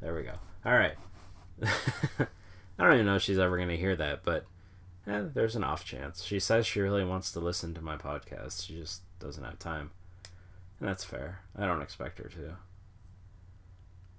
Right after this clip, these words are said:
She listens to me play guitar, and for some reason she thinks I'm really good, so.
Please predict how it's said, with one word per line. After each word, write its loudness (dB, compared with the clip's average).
She 2
listens 4
to -2
me 4
play 4
guitar, 4
and -4
for -8
some -2
reason -2
she -6
thinks -2
I'm 0
really 0
good, -2
so. -4